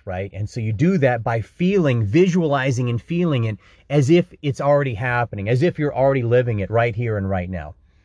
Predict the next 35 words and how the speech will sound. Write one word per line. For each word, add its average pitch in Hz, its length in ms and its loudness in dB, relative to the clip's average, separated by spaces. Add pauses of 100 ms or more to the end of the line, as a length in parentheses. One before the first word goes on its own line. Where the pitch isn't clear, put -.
(260)
And 113 100 -6
so 123 140 -4
just 113 240 -4
can 127 160 0
you, 117 140 0
you 123 100 -4
know, 110 100 2
remember, 117 380 0
remember 123 300 2
to 101 60 2
reconnect 110 580 -2
with 92 80 -8
that. 82 200 -8 (480)
But 143 120 0
the 156 100 6
message 175 420 0
of 123 140 2
this 113 400 -4 (500)
particular 139 600 4
episode 117 500 -2
is 110 140 -4
to 135 100 -6
sort 196 220 -4
of 185 80 0
give 135 180 0
you 143 100 2
some 123 220 0
validation 107 800 0
that 92 400 -2 (680)
you're 147 120 6
not 151 260 4
alone 113 460 2
when 113 140 -2
you 113 100 -4
feel 127 720 -4